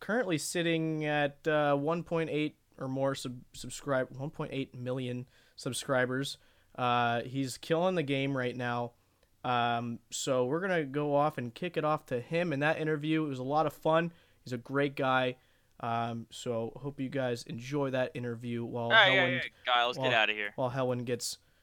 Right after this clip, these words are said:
Speaker 1: uh, approached from behind
Speaker 2: A
Speaker 1: from a bald
Speaker 2: weird
Speaker 1: man.
Speaker 2: man.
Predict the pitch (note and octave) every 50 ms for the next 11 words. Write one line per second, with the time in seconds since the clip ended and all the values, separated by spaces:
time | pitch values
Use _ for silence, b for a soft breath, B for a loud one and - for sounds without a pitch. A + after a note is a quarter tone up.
0 | _ _ - B2 A#2+ A#2 A2+ - - - - - C#3+ B2 A#2 - - - - _
1 | _ _ _ _ _ _ - - B2+ A#2 A#2 A#2 B2 - - - - _ - -
2 | B2 A#2+ A#2+ B2 A#2+ A2+ A2+ A#2+ A#2+ - A#2+ A#2 A2+ - B2+ A#2+ A#2 A#2 B2+ B2+
3 | A#2+ B2 A#2 A#2 A#2 A#2 A2+ G#2+ G2 G#2+